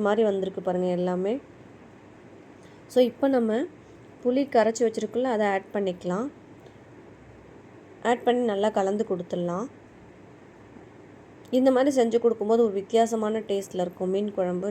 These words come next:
நிறைய விதமா செய்யலாம். இன்னைக்கு நான் தேங்காய் பால் ஊத்தி தான் செய்ய போறோம். So, இப்போ நம்ம தேவையான அளவு தண்ணி ஆட் பண்ணிக்கலாம். உங்களுக்கு எவ்வளோ தண்ணி தேவையோ, எப்படி திக்கான இது தேவையோ, அதுக்கேத்த மாதிரி நீங்க தண்ணி ஆட் பண்ணிக்கோங்க. ஆட் பண்ணி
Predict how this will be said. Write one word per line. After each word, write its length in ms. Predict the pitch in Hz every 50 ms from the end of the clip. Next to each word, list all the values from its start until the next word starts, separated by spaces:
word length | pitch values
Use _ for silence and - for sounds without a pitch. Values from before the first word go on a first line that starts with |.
| 208 190
நிறைய 180 | 175 180 202 226 226 226
விதமா 260 | 208 220 214 220 220 214 -
செய்யலாம். 340 | 196 180 175 175 180 214 262 - - - - - - - - 208
இன்னைக்கு 240 | 233 247 247 240 262 233
நான் 220 | 220 214 220 208 -
தேங்காய் 280 | 196 208 220 226 220 -
பால் 140 | 196 185 175
ஊத்தி 160 | 170 170 160 180 185
தான் 120 | 185 - 175
செய்ய 120 | 165 175 175 175 -
போறோம். 280 | 170 165 180 220 294 339 - - - - - - - - - - - - - - - - - - - - - - - - -
So, 120 | - 262 262
இப்போ 140 | 262 247 269 269
நம்ம 140 | 262 247 277 294 294
தேவையான 340 | 262 240 254 294 302 294 285
அளவு 160 | 262 262 269 269 262
தண்ணி 220 | 226 208 214 226 226 208
ஆட் 160 | 190 180 185
பண்ணிக்கலாம். 460 | - 185 180 175 175 - - 190 214 226
உங்களுக்கு 300 | 220 208 208 202 196 196
எவ்வளோ 160 | 196 214 247 240 240
தண்ணி 160 | 208 196 202 202 -
தேவையோ, 320 | 196 190 185 214 220 202
எப்படி 160 | 190 190 208 202 -
திக்கான 420 | 202 196 - - 190 190 196 196 196 190 185 180
இது 120 | 175 185 180 180 180 -
தேவையோ, 240 | 180 180 180 208 247 226
அதுக்கேத்த 360 | 180 202 208 - 226 220 226 214
மாதிரி 140 | 214 214 214
நீங்க 120 | 208 196 190 185
தண்ணி 200 | 170 165 175 185 180
ஆட் 120 | 170 175 -
பண்ணிக்கோங்க. 440 | - 165 165 160 - 165 170 170 190 226 262 - - - - - - - - - - - - - - - - - - - - 226
ஆட் 160 | 277 285 -
பண்ணி 160 | 254 240 247